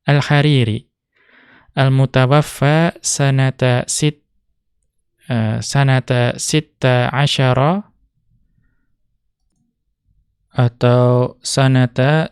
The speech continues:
sitta asyrata wa khamsimi'atin lil hijrati. Ya, contohnya adalah manzumah yang disusun oleh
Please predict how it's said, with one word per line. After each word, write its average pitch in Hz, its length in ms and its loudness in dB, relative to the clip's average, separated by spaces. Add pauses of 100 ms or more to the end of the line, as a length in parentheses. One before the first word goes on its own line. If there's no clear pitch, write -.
sitta 135 720 -2
asyrata 147 880 -2 (160)
wa 135 480 -2 (160)
khamsimi'atin 147 1400 0
lil 131 240 0
hijrati. 113 720 -2 (1300)
Ya, 113 320 -8
contohnya 131 640 0
adalah 135 320 0
manzumah 135 800 2
yang 123 160 -2
disusun 131 640 -4
oleh 117 400 -2